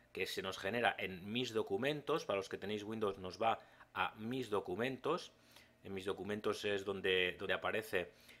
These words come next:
el Google Drive, ¿veis? Aquí aparece. Y pues yo en mi caso he creado con botón derecho un acceso directo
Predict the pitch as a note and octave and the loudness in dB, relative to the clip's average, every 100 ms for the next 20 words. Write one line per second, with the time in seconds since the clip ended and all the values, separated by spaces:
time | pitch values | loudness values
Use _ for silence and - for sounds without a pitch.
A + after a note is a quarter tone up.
0 | _ - F2+ F2 F2 E2 F#2 G2 G#2 G2+ | _ 0 4 4 4 2 0 2 2 4
1 | C3 C#3+ G#3 - - - E2 B2+ F#3 - | 4 4 2 -8 -16 -6 -2 -2 -2 -10
2 | - - - F#2 F2 A2+ - G3+ - - | -12 -10 -2 0 2 0 0 -2 -4 -16
3 | - - - D3+ - - E2+ F2 G2 F#2+ | -20 -10 -2 -2 0 0 0 4 2 2
4 | F#2+ A#2 A#2 E3 F#3 - - F2+ F#2 G2 | 6 6 6 2 -2 -6 -4 0 4 6
5 | G2 G2+ G2+ - F2+ F2+ F2 F#2+ G2 G#2+ | 4 2 -2 -8 -6 -4 -2 0 2 2
6 | A2 - D#3 - - - - - G2+ F#2 | 0 0 0 -2 -12 -20 -16 -6 2 2
7 | - G2 G2 G#2+ A2+ C3+ C#3+ - F#3 | 4 0 2 2 4 2 0 0 0